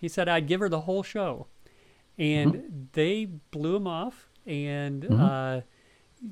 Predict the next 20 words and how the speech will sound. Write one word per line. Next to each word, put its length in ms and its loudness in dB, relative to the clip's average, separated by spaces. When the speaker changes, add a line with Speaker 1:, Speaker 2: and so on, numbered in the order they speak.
Speaker 1:
got 160 2
angry 320 0
with 220 -4
him. 260 -2
And 160 -2
he, 200 -4
so 200 -2
he 60 2
said 220 0
this 140 -4
on 140 -2
his 100 -4
show. 400 -4
No 240 4
kidding. 360 -4
I 100 -4
see, 480 -6
I 240 -2
see 260 -6
online 540 -4